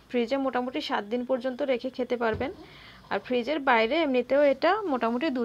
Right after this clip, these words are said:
তিন দিনের মতো রেখে খাওয়া যায়, কিচ্ছু হয় না। আর চাইলে আপনি এই চাটনিটাকে এখন তেলেও ভেজে নিতে পারেন, সাদা তেলে বা সর্ষের তেলে আপনি ভেজে নিতে পারেন, তাতেও চাটনিটা খেতে খুব ভালো হয়। আমি এখন ভাজছি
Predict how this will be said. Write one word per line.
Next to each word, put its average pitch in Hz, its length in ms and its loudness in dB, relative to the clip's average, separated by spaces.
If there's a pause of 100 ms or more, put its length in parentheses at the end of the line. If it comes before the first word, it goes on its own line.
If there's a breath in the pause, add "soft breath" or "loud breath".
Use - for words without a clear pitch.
তিন 233 180 -2
দিনের 247 240 -2
মতো 254 140 -4 (100)
রেখে 220 180 -4 (100)
খাওয়া 214 280 0
যায়, 311 120 -2 (100)
কিচ্ছু 262 260 -6 (100)
হয় 190 220 -4
না। 175 60 -10 (720 loud breath)
আর 202 160 -2
চাইলে 240 320 0
আপনি 311 140 -2 (100)
এই 294 120 2
চাটনিটাকে 294 460 0 (120)
এখন 330 160 0 (120)
তেলেও 285 380 4
ভেজে 233 300 2
নিতে 185 240 -4
পারেন, 170 220 -4 (680)
সাদা 202 340 -4
তেলে 202 220 -2 (120)
বা 226 80 -2 (100)
সর্ষের 202 400 -10
তেলে 196 180 -6 (100)
আপনি 247 140 -6 (120)
ভেজে 214 260 -2
নিতে 185 240 -6
পারেন, 175 220 -6 (460 loud breath)
তাতেও 220 360 0
চাটনিটা 233 420 -6
খেতে 240 180 -6 (120)
খুব 269 120 -4 (140)
ভালো 185 280 -6
হয়। 165 160 -10 (640 loud breath)
আমি 247 160 0 (100)
এখন 302 160 -2 (120)
ভাজছি 226 340 -4